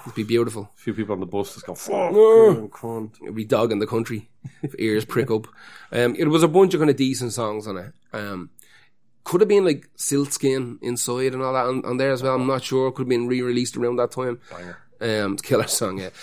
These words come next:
Speaker 1: Basically, all the old, like, Levi's ads,
Speaker 2: Yeah.
Speaker 1: uh, songs would have been on this compilation as well. So this could even be, like, a re-record of the original,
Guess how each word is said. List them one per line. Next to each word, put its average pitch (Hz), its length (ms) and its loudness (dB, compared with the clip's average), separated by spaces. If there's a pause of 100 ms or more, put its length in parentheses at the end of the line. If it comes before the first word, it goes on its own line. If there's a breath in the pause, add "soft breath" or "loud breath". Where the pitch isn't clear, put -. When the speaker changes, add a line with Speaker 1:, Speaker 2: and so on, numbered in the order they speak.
(140)
Speaker 1:
Basically, 196 380 4
all 147 260 6
the 135 140 2
old, 120 280 2
like, 107 320 -4 (360)
Levi's 120 760 0
ads, 90 580 -6 (300)
Speaker 2:
Yeah. 107 220 -6 (240)
Speaker 1:
uh, 98 160 -6
songs 104 640 0
would 123 160 -2
have 117 80 -4
been 107 180 0
on 107 200 -4
this 101 140 -8
compilation 98 600 -8
as 101 160 -8
well. 92 300 -6 (320 soft breath)
So 113 240 0 (160 loud breath)
this 175 120 6
could 208 160 2
even 185 200 0
be, 175 100 2
like, 160 140 2
a 139 60 2
re-record 147 480 4
of 127 80 0
the 127 100 0
original, 139 640 4